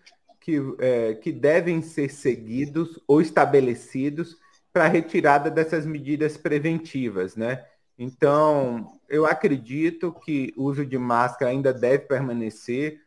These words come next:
até meio de março, talvez até abril. Deveria ter uma coordenação nacional que fizesse,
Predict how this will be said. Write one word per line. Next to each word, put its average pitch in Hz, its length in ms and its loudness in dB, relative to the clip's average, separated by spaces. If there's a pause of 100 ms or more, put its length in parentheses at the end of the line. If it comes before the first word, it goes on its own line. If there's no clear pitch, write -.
(120)
até 135 320 2
meio 127 280 0
de 110 100 -6
março, 127 580 0
talvez 120 460 -4
até 127 260 0
abril. 117 680 -2 (100)
Deveria 160 540 -2
ter 151 220 -2
uma 143 120 -2
coordenação 131 760 -4
nacional 113 840 -4 (220)
que 208 120 -10
fizesse, 160 960 -2